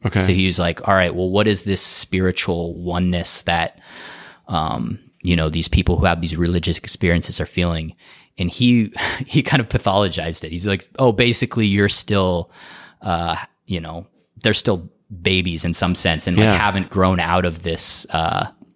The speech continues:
Speaker 2: you know, very, like, early stage of feeling
Speaker 1: Mm-hmm.
Speaker 2: one with everything.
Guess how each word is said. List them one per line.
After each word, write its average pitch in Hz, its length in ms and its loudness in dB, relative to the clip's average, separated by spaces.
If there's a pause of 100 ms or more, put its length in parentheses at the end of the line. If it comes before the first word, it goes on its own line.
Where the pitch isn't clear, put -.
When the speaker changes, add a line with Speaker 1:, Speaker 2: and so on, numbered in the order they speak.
(640)
Speaker 2:
you 98 120 0
know, 82 180 -4
very, 82 420 0
like, 82 320 -10 (320)
early 92 300 4
stage 82 420 0
of 80 100 -2
feeling 85 600 -2 (200)
Speaker 1:
Mm-hmm. 90 140 2
Speaker 2:
one 85 340 6
with 82 200 -6
everything. 82 720 -4